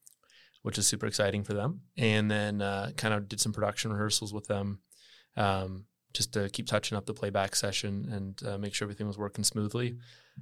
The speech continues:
um, as well as a bunch of handoff documentation, uh, for them and, uh, Paul Mack, who's T Ming for them in front of house. Um, and yeah, that experience was,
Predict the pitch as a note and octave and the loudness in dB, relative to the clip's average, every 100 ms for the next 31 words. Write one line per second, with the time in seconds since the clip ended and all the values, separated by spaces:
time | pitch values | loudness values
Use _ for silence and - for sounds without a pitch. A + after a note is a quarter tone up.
0 | - A2+ G#2+ G#2 A2+ A2+ G#2 F#2+ G#2+ - | -4 0 2 2 2 4 2 2 -2 -2
1 | G2+ G2+ G2+ - G#2+ G2+ A2 G#2 G#2 G#2 | -4 0 0 2 0 0 -4 -4 -4 -4
2 | A2+ A2 B2 - - A#2 A2+ A#2 A2+ A#2+ | -4 -6 -8 -12 -4 0 2 0 0 2
3 | C3+ E3 E3 D#3+ - - B2 A#2 A2+ A2 | 8 8 8 2 -6 -2 0 2 0 -2
4 | A2 G#2 - - - G#2 G#2 - A2 G#2+ | -6 -12 -20 -8 -4 -2 -2 2 2 4
5 | B2+ D3+ C3 B2 B2 - B2 A#2+ B2 - | 2 0 -4 -4 -2 0 0 0 -4 -4
6 | A#2 A#2 A#2 A2+ _ - - C#3 A#2+ A#2 | -4 -4 -6 -14 _ -20 -12 -4 0 0
7 | A2+ B2 - - _ - - - - _ | 0 -4 -6 -10 _ -20 -20 -20 -20 _
8 | - A2 G#2+ G#2+ G#2 G#2+ A2 _ _ - | 0 2 2 0 -4 -8 -10 _ _ -20
9 | _ _ _ - - C3+ C3 C3 C3 C3 | _ _ _ -20 0 6 6 6 2 0
10 | C3 C3 C3 - - _ _ _ _ _ | -2 -4 -2 -2 -2 _ _ _ _ _
11 | _ _ _ - C#3+ E3 D3 F3 - G#3 | _ _ _ 2 8 10 8 6 2 2
12 | F3+ C#3 C3+ B2+ | 2 2 0 -4